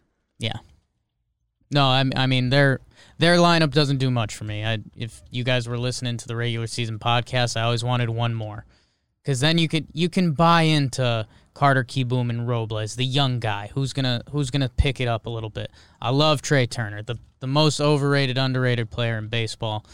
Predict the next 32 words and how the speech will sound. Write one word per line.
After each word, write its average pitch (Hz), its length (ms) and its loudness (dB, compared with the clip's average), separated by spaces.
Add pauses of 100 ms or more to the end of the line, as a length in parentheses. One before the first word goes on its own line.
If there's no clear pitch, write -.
(180)
Soto 147 720 4
stealing 143 460 0
it 135 120 -2
from 123 160 -8
Trevor 120 320 -2
Plouffe. 123 500 -6
Counts 156 300 0
as 143 100 -4
two 139 160 -4
guys. 110 460 -8
<laughs> - 220 -18
It - 200 -8
literally 139 440 0
does. - 340 -14 (480)
Um, 113 320 0 (640)
you 170 100 0
know, 220 200 4
Josh 190 340 2
Bell 247 240 4
and 226 80 4
Schwarber, 247 400 4
I 185 80 2
kinda 254 320 2
like 262 200 2
the 254 100 -2
coin 294 300 2
flip. 117 280 -2
You 113 60 -4
got 180 220 2
upside 220 440 2
chances 214 460 0
there. 120 180 2